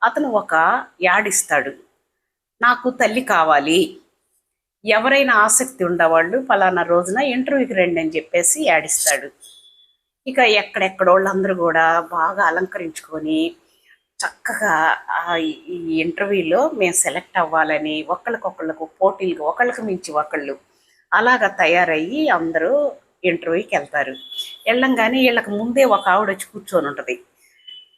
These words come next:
ఆవిడ, "నువ్వు ఇంటర్వ్యూకి వచ్చావా?" అని వాళ్ళు అడుగుతారు. "ఇంత పెద్ద వయసు ఆవిడవి, నీకెందుకు? మేము వయసు వాళ్ళమి, మేము ఇంత చక్కగా అందంగా ఉండాము,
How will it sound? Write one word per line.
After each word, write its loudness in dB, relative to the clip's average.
ఆవిడ, 4
"నువ్వు -2
ఇంటర్వ్యూకి 4
వచ్చావా?" 4
అని 0
వాళ్ళు 2
అడుగుతారు. 0
"ఇంత -4
పెద్ద 0
వయసు 2
ఆవిడవి, 0
నీకెందుకు? -2
మేము 2
వయసు 4
వాళ్ళమి, 4
మేము 4
ఇంత 2
చక్కగా 0
అందంగా 2
ఉండాము, 0